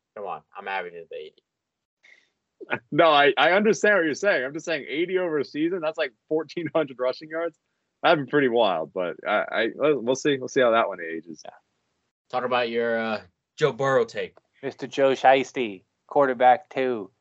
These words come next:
Speaker 3: You guys are calling me crazy, mister. He doesn't run enough. He doesn't run enough.
Speaker 1: Mm-hmm.
Speaker 3: Listen, he's down Ja'Marr Chase, still throwing touchdowns.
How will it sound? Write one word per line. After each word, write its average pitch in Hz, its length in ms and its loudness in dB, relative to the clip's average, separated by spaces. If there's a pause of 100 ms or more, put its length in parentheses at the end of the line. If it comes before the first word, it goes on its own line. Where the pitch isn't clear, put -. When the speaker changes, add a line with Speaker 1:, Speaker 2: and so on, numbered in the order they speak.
(140)
Speaker 3:
You 127 120 -8
guys 117 220 -2
are 123 40 -14
calling 120 340 2
me 117 100 -8
crazy, 117 680 -4
mister. 113 320 -8
He 160 160 -4
doesn't 175 300 0
run 143 320 2
enough. 127 360 0
He 170 120 -8
doesn't 156 320 0
run 143 240 0
enough. 120 280 -6 (420)
Speaker 1:
Mm-hmm. 104 160 -12
Speaker 3:
Listen, 120 220 -8
he's 151 240 -6
down 151 340 4
Ja'Marr 139 320 -4
Chase, 131 340 -2
still 127 280 -4
throwing 117 300 -4
touchdowns. 101 640 -4